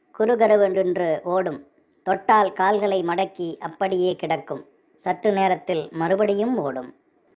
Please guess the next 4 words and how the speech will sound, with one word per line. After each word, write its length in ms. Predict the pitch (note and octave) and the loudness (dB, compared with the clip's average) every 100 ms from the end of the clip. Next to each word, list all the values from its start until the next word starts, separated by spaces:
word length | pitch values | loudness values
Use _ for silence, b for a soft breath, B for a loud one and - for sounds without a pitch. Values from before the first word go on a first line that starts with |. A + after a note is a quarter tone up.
| _ _ _ _ _ | _ _ _ _ _
இடியும் 560 | - C4+ D4 C#4 C4 B3 | 2 4 6 4 4 4
முழக்கும் 540 | B3 B3 - A#3+ A#3 | 4 4 2 -2 0
இன்றி 300 | A3+ A3+ G#3+ | 0 0 -2
பாணர் 500 | G#3+ G#3 G#3 G#3 F3+ | 0 2 4 2 2